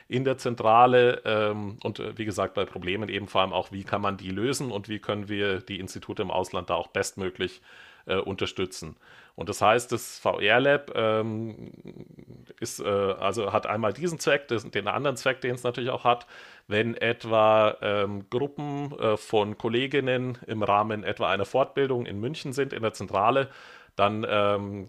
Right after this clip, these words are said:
gebe ich denen sehr oft die Möglichkeit, dass sie eben ins V-R-Lab kommen können, äh, damit sie dort halt auch nochmal einen, äh, Einblick in die ganze Technologie gewinnen können. Das heißt, anhand insbesondere eben der ganzen,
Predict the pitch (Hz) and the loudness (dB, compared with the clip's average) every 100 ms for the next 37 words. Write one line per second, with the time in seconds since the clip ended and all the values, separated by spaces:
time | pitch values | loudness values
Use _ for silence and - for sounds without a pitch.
0 | - 113 123 120 110 113 107 110 104 - | -6 -4 -4 -4 -4 -4 -2 0 0 -2
1 | 110 135 - 123 - 117 - 110 110 110 | -2 -2 -2 -2 2 2 2 -2 -2 -6
2 | 104 101 110 98 107 110 - 127 151 - | -6 -2 0 2 2 0 0 0 0 0
3 | 151 151 147 - - 110 107 104 104 101 | 0 0 -4 -8 -4 -2 0 -2 -2 -4
4 | 120 - 104 107 127 101 - 101 101 101 | -2 -6 -2 0 2 0 0 -4 -2 0
5 | 101 - 98 101 98 98 - - - - | -2 0 0 0 -4 -10 -14 -20 -20 -16
6 | - 95 - 127 156 139 131 120 131 127 | -2 0 2 2 2 0 -2 -2 -2 -4
7 | 120 104 107 123 127 117 117 113 110 107 | -6 0 0 0 -4 -6 -4 -4 -6 -8
8 | 170 156 147 147 139 127 139 139 135 113 | -6 -4 -2 -2 -2 -2 -2 0 -4 -6
9 | 101 - 101 - 101 104 104 - 98 104 | -4 -2 -2 -2 -2 -2 -2 -8 -8 -4
10 | 104 104 101 98 101 101 90 95 101 - | -4 -2 -4 -6 -4 -4 0 -2 -2 -8
11 | 98 101 | -8 -8